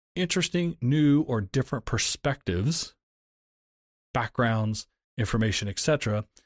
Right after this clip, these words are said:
and you are offering value, and you're not being an imposter, so you can avoid the imposter syndrome because confidence got you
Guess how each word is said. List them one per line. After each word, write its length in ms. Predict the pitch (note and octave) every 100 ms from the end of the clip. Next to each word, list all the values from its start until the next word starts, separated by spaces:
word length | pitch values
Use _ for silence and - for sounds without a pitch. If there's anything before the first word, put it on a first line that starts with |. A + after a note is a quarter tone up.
| _ _
and 120 | G#2+ G#2
you 100 | G#2
are 80 |
offering 340 | A#2+ A2 B2 A#2+
value, 520 | A#2+ A2 A#2 G#2+ G#2+ G#2+ _ _ -
and 60 | G#2
you're 80 | G2+
not 280 | A2+ B2
being 440 | - G2+ G#2 G#2+ G#2 _ _ _ _ -
an 80 |
imposter, 600 | G2+ - A#2 - - G#2 -
so 160 | -
you 80 | G#2
can 120 | G2+
avoid 380 | G2 G#2 A2+ G2+
the 60 | G2+
imposter 360 | - G#2+ -
syndrome 400 | - C3 A2+ G#2
because 300 | G#2+ - A2
confidence 720 | - - F#3+ - G#2 G#2+ - - _ _ _
got 240 | A#2+ G#2
you 100 | -